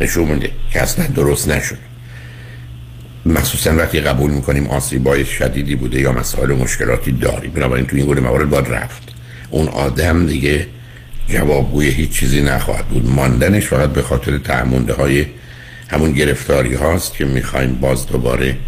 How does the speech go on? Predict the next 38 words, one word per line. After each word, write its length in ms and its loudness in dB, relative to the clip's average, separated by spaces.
خودمون 380 2
رو 80 2
تو 180 -4
اون 340 2
مسیر 500 2
غلط 440 0
قرار 320 -2
بدیم، 260 2
برای 160 2
که 60 -6
فکر 220 -2
می‌کنیم 420 0
اون 100 2
مسیر 520 2
شناخته 520 2
شده 280 2
است 280 2
و 40 0
از 160 2
این 120 2
شرایط 520 2
بد 360 2
ناشناخته 1160 0
می‌تونیم 680 0
هنوز 360 2
جان 260 2
به 100 2
در 220 2
ببریم 400 2
تا 280 0
ای 140 0
بسا 320 0
شرایط 440 -2
خوب 260 -2
شناخته 460 -4
شده 220 -6
ای 60 -2
باشه. 180 -10